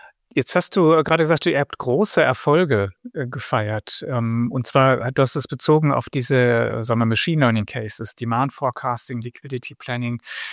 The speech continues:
Gibt's da irgendwie ein Erfolgsgeheimnis, was du teilen kannst? Liegt das in der Auswahl der richtigen Cases oder wie jetzt umgesetzt ist? Oder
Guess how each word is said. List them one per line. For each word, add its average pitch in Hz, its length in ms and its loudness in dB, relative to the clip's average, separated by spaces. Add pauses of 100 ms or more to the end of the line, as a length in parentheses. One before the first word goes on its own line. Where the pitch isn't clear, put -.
(120)
Gibt's - 180 -8
da 165 80 6
irgendwie 185 240 8
ein 175 60 6
Erfolgsgeheimnis, 139 1120 2
was 185 100 -2
du - 140 -8
teilen 190 340 0
kannst? - 580 -4
Liegt - 200 -8
das 127 160 -2
in 127 160 -2
der 117 320 0
Auswahl 131 400 2
der 160 100 4
richtigen 160 380 -2
Cases 170 580 0
oder 131 300 -2
wie 135 60 -6
jetzt 123 180 -8
umgesetzt 175 640 -8
ist? - 400 -10
Oder 131 280 -10